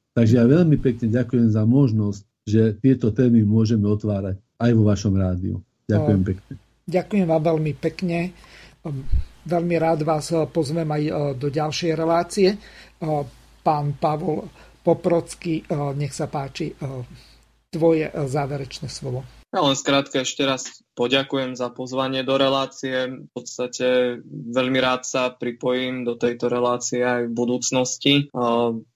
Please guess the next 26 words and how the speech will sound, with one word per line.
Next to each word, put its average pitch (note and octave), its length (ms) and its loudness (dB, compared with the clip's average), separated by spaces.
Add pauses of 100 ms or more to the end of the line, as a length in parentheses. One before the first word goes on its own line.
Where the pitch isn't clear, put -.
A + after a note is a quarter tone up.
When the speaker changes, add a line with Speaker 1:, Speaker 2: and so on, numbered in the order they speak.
(180)
Speaker 3:
ako C#3+ 240 -2
som C3 300 -2
hovoril, C3 480 0
o C#3+ 160 -4
týchto D3 320 -2
veciach C3+ 400 0
treba C3+ 240 -2
hlavne C3+ 340 -4
hovoriť. B2+ 720 -8
A B2+ 400 -8
ono C#3+ 300 0
sú C#3+ 420 -2
v - 380 -8
podstate C3 480 0
ako C3+ 640 -4
ostatné C3+ 560 -4
alebo B2+ 240 -2
iné C3+ 320 -2
problémy, B2+ 800 -2 (380)
s-, B2+ 200 -14
nehovorí C#3+ 480 0
sa B2+ 160 0
o B2 100 0
týchto B2+ 320 -6
veciach A#2+ 400 -2
ľahko, B2+ 640 -2